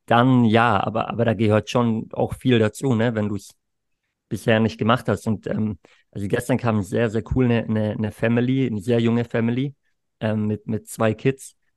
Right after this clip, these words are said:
äh, die, die halt auch direkt mit ranziehen. Vater und Mutter, beide Surfer,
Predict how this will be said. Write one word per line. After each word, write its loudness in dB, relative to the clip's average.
äh, -2
die, 0
die 2
halt -2
auch 0
direkt -2
mit 0
ranziehen. -2
Vater -2
und 0
Mutter, 0
beide -2
Surfer, 0